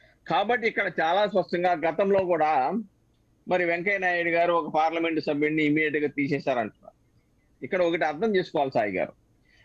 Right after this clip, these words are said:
ఆయన డైరెక్ట్గా వేరే పార్టీ యొక్క వేదిక ఎక్కాడు, వేదిక ఎక్కి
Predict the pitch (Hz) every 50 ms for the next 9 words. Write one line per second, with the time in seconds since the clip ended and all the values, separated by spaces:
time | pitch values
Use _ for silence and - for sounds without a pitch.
0 | _ - 113 131 170 202 202 196 165 131 120 131 139 175 208 214 226 202 - -
1 | 208 170 175 180 185 202 196 175 147 156 165 185 196 208 214 202 - 190 180 175
2 | - - 170 170 175 165 - - 165 143 123 117 120 139 160 185 196 214 220 -
3 | 208 180 156 143 - - 196 170 - - - - _ _ _ _ _ _ _ _
4 | _ _ _ _ _ _ _ _ _ _ _ _ _ _ _ _ - 101 101 113
5 | 135 160 202 220 226 240 190 214 208 196 165 - _ 190 214 226 247 233 214 262